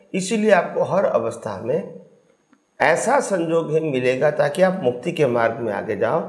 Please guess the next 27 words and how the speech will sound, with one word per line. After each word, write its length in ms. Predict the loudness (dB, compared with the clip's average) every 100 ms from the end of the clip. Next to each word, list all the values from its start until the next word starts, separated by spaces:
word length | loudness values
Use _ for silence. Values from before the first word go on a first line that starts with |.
| -12 -20 -20 _
संसार 420 | 0 2 4 2
के 180 | 0 -4
मार्ग 320 | -2 -4 -2
में 120 | -2
आगे 200 | 0 0
नहीं 140 | -2 2
जाओ। 200 | 2 2
मिलेगा 420 | 0 4 4 4
संसार 500 | 2 -2 2 4 4
में, 140 | -2 -6 -10 -20 -20 _ _ _ _ _ _ _ _ _ _ _ 0
मगर 200 | 4 6
आपको 760 | 4 2 0 -2 -2 -6 -18 -8
मुक्ति 400 | -2 -2 -2 -6
के 160 | 0 2
मार्ग 240 | 4 4
में 100 | 2 0
सपोर्ट 400 | 0 0 0 0
करने 200 | -2 0
वाले 280 | -2 2 0
ही 140 | 0
संजोग 360 | -4 -4 -4 -6
मिलेंगे, 480 | -8 -14 -16 -18 -20 _ _ _ _ _ _ _ _ _ _ _ _ _ _ _ _ _ 0
क्योंकि 200 | 0 4
वो 120 | 6 6
आपकी 300 | 6 2 2
भावना 300 | 4 2 0
है। 260 | -6 -12